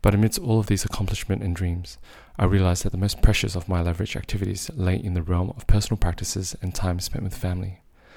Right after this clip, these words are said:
The laughter of my loved ones, the shared meals and whispered secrets,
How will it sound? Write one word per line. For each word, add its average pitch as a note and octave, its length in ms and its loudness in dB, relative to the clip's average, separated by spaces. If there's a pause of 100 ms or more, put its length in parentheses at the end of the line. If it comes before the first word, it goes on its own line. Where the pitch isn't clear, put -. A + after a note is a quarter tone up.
(400)
The G2+ 80 6
laughter G#2 360 4
of G#2 80 0
my G2 100 2
loved F2+ 220 0
ones, F#2 340 -4
the G#2 100 -2
shared G2+ 320 0
meals F#2 440 -2
and F2+ 160 -2
whispered - 320 -4
secrets, - 480 -4